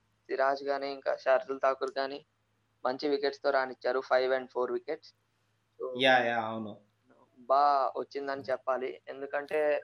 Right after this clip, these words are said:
Speaker 1: టీంలో చేంజెస్ చాలా వచ్చాయి ఇంజురీస్‌తో పాటు. ఇంజురీస్ దగ్గర దగ్గర సెవ-, six to seven వచ్చినట్టున్నాయి. దాంతో పాటు
Speaker 2: అవును.
Speaker 1: డెబ్యూ కూడా చేశారు ఇద్దరు ముగ్గురు ప్లేయర్స్.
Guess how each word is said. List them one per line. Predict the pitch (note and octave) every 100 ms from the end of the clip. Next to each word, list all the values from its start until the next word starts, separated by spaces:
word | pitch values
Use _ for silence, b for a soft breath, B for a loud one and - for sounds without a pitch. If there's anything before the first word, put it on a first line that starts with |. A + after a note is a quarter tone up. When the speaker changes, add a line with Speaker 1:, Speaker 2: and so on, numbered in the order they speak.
| -
Speaker 1:
టీంలో | C3 - D#3 F3 F3+ F#3
చేంజెస్ | D#3 C#3+ D#3 -
చాలా | C3+ C#3
వచ్చాయి | D3 C#3+ D3 D3+
ఇంజురీస్‌తో | C3+ C#3 C#3 C#3 C3+
పాటు. | C3 C3 - - _ _ _ _ -
ఇంజురీస్ | C#3 D#3 D#3 D#3+ -
దగ్గర | C#3 C#3+
దగ్గర | C#3+ C#3 C#3 C#3 C3+
సెవ-, | - C3 C3 - C#3+
six |
to | - - D#3
seven | C#3 D3
వచ్చినట్టున్నాయి. | C#3+ - C3+ B2+ C3 B2 D3 F3 _ _ _ -
దాంతో | B2+ C3 C3+
పాటు | C3 _ -
Speaker 2:
అవును. | C3 B2 G#2 - _ -
Speaker 1:
డెబ్యూ | C3 B2+ D3
కూడా | D3+ D3 C#3+
చేశారు | C3+ C3+ C3+ C3+ D3
ఇద్దరు | B2+ B2+ B2
ముగ్గురు | B2+ B2
ప్లేయర్స్. | - A#2+ C3 E3+